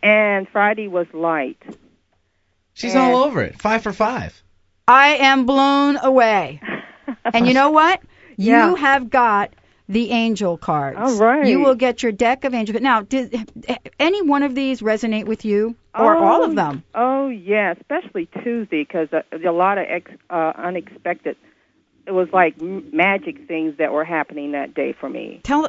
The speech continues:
Speaker 3: c-,
Speaker 1: Like,
Speaker 3: you
Speaker 1: I had been looking for this book
Speaker 3: Mm-hmm.
Speaker 1: and, uh, to give to someone, and I was gonna try to, I went to bookstores and they didn't have it.
Speaker 3: Mm-hmm.
Speaker 1: So I ha-, went to my favorite health food store, and we got to talking and everything, and I mentioned the book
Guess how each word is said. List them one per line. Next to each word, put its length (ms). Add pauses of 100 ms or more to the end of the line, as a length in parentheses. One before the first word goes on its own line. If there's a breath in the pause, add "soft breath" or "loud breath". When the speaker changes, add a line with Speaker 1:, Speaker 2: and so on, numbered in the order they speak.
Speaker 3:
c-, 100
Speaker 1:
Like, 200
Speaker 3:
you 60
Speaker 1:
I 80
had 160
been 180
looking 260
for 180
this 200 (140)
book 360 (140)
Speaker 3:
Mm-hmm. 480
Speaker 1:
and, 640 (100)
uh, 520 (140)
to 60
give 280
to 180
someone, 520 (100)
and 400
I 180
was 200
gonna 220 (240)
try 220
to, 100 (100)
I 100
went 200
to 80
bookstores 640
and 100
they 100
didn't 200
have 240
it. 100 (100)
Speaker 3:
Mm-hmm. 280
Speaker 1:
So 60
I 160
ha-, 140
went 220
to 80
my 220 (120)
favorite 360
health 280
food 200 (120)
store, 220
and 100
we 100
got 260
to 80
talking 540
and 180 (300)
everything, 560
and 180 (340 soft breath)
I 120
mentioned 400
the 40
book 320